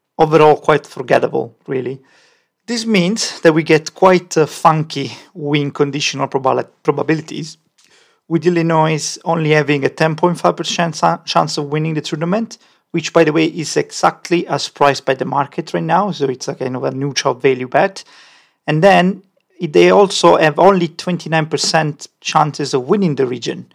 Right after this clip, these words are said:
which is the lowest of any number one seeds, despite not being, in my opinion, the worst of the one seeds. Therefore,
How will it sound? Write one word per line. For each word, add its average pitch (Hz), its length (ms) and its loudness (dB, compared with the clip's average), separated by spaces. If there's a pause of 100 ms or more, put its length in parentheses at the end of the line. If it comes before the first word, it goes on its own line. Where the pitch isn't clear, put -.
(340)
which - 200 -6
is 147 180 -2
the 160 100 6
lowest 185 600 6
of 151 200 0
any 151 320 2 (160)
number 143 300 2
one 135 240 -2
seeds, 170 480 -8 (560)
despite 156 760 2
not 151 300 -6
being, 165 260 -2
in 131 120 -8
my 135 120 0
opinion, 135 460 -6
the 127 100 0
worst 123 720 2 (500)
of 139 120 -2
the 127 180 -8 (340)
one 131 360 0
seeds. 127 580 -10 (520)
Therefore, 147 680 4